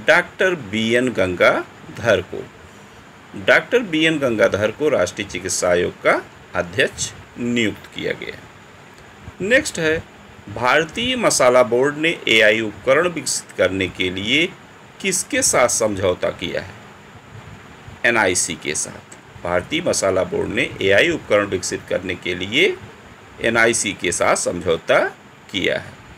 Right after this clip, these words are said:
नेक्स्ट है संघाई सहयोग संगठन शिखर सम्मेलन दो हज़ार चौबीस का आयोजन कहाँ किया जा रहा है?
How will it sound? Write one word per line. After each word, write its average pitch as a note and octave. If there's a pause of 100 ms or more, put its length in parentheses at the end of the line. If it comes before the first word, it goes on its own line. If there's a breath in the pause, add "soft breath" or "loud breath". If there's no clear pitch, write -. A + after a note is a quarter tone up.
(760)
नेक्स्ट F3+
है F3
संघाई E3
सहयोग D3
संगठन G#2+
शिखर G2
सम्मेलन C3
दो D#3
हज़ार A#2
चौबीस C3+
का F3+
आयोजन F3 (560)
कहाँ A2
किया E3+
जा E3
रहा E3
है? F#3